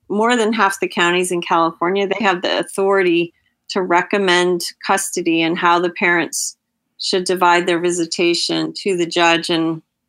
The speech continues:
they have a tremendous amount of power, and they often will just meet with the family and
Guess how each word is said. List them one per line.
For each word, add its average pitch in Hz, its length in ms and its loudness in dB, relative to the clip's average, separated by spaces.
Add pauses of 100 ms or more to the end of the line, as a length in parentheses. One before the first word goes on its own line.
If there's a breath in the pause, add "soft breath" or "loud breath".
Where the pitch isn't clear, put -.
(340)
they 196 80 0
have 190 160 2
a 202 40 2
tremendous 214 540 0
amount 180 240 0
of 170 80 -2
power, 180 300 2
and 175 140 2
they 175 220 2
often 202 400 2
will 190 120 0
just - 220 -2
meet 196 200 0
with 190 120 -4
the 190 120 -2
family 175 560 2
and 165 240 0